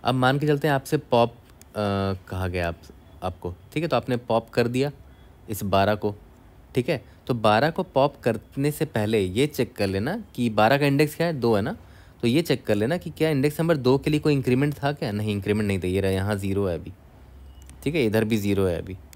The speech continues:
ओके। तो बारह में कुछ ऐड नहीं करेंगे, बारह as it is आप रिटर्न कर देना, तो आपका आंसर आ जाएगा बारह और ये पॉप हो गया। अब आपका टॉप एलिमेंट ये है, ठीक है। अब देखो ध्यान देना, अब मान के चलते हैं फिर से पॉप ऑपरेशन आया, ठीक है, तो आपको रिटर्न करना है ग्यारह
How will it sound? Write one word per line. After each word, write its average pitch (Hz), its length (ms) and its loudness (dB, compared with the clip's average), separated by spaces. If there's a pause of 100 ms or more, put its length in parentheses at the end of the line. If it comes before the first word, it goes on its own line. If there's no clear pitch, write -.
(420)
ओके। 170 200 -2 (500)
तो 110 140 2
बारह 107 580 4
में 120 180 0
कुछ 127 200 0
ऐड 120 200 4
नहीं 123 100 2
करेंगे, 131 240 0
बारह 113 400 4
as 110 60 -4
it 107 80 -4
is 117 100 0
आप 110 120 0
रिटर्न 101 340 -2
कर 95 100 -4
देना, 98 220 -6 (140)
तो 95 60 -4
आपका 92 240 -4
आंसर 98 240 -4
आ 101 80 -4
जाएगा 107 200 -4
बारह 95 320 -4
और 104 200 -4
ये 107 100 -2 (120)
पॉप 98 240 2
हो 82 80 -4
गया। 107 200 -6 (380)
अब 107 140 0
आपका 110 200 0 (140)
टॉप 113 240 2
एलिमेंट 113 360 0
ये 95 180 -4
है, 78 140 -10 (580)
ठीक 135 160 -4
है। 160 80 -2 (120)
अब 101 80 -6
देखो 113 180 -2
ध्यान 101 300 -2
देना, 87 240 -6 (540)
अब 135 100 2
मान 143 300 0
के 151 80 -4
चलते 143 280 -2
हैं 151 120 -4
फिर 123 140 0
से 156 180 0
पॉप 117 300 0
ऑपरेशन 95 460 -4
आया, 85 240 -8 (840)
ठीक 143 120 -2
है, 190 60 0
तो 165 100 4
आपको 131 200 4
रिटर्न 123 280 4
करना 131 260 0
है 135 80 0
ग्यारह 95 380 -2